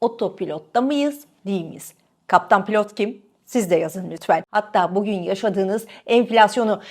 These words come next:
beklediğiniz enflasyonu da yazın.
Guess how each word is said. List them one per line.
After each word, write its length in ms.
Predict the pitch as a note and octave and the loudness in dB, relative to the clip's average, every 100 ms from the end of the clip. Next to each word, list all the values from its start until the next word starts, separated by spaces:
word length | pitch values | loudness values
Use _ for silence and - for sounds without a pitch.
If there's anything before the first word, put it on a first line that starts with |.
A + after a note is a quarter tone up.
| - | -4
beklediğiniz 1000 | G3 C4 B3+ - C4 C#4 C#4 C#4+ D4 D4+ | 6 6 6 2 2 4 4 2 2 6
enflasyonu 840 | C4+ B3+ B3+ B3 A#3 C4+ B3 A#3 | 6 6 4 6 6 2 0 0
da 140 | F#3+ D#3 - - | 0 -2 -4 -4
yazın. 360 | F#3 F3 E3 | -2 -2 -6